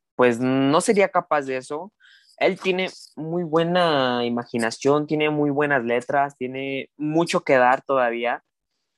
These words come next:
Entonces, siento que fue mera coincidencia que hubiera pasado eso, o a no ser que su productor,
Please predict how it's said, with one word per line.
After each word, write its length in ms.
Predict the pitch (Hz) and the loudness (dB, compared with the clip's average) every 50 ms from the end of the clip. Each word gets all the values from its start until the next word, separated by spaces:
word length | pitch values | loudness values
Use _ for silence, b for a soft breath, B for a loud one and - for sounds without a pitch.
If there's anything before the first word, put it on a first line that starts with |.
| _ _ _ _ - | _ _ _ _ -12
Entonces, 800 | - 139 131 - 151 151 147 143 170 170 170 170 - - - _ _ _ _ _ _ _ _ _ | -12 -10 -8 -6 -6 -6 -4 -2 0 0 0 0 -2 -8 -14 _ _ _ _ _ _ _ _ _
siento 460 | - - - 151 160 156 - 196 185 | -10 -6 -6 -6 -4 -2 -2 -2 0
que 120 | - 135 | 0 0
fue 180 | - - 135 135 | 2 2 2 2
mera 380 | 139 143 151 151 165 165 160 _ | 2 2 0 0 0 -2 -2 _
coincidencia 880 | - 135 127 127 123 120 - 123 117 120 123 127 139 147 156 160 156 - | -6 -6 -4 -4 -4 -6 -4 -4 -2 -2 -2 -2 -2 -2 -2 -2 -2 -4
que 540 | - 127 120 117 117 113 113 113 113 107 - - | -4 -2 -2 -2 -2 -2 -2 -2 -2 -4 -4 -4
hubiera 340 | - 120 123 131 135 139 | -2 2 4 4 4 4
pasado 380 | - 131 117 - 127 117 127 131 | 2 0 -2 0 2 4 4 4
eso, 360 | 135 135 - 160 165 - - - | 4 4 2 2 2 2 2 2
o 180 | 143 147 147 | 4 4 4
a 60 | 147 | 4
no 220 | 151 160 165 208 220 | 2 0 -2 -4 -4
ser 200 | - 240 226 214 | -4 -6 -8 -6
que 120 | - 165 | -8 -10
su 160 | 143 - _ | -10 -12 _
productor, 600 | - 131 127 117 123 117 _ - 143 147 170 - | -10 -10 -8 -8 -10 -8 _ 0 0 0 0 -2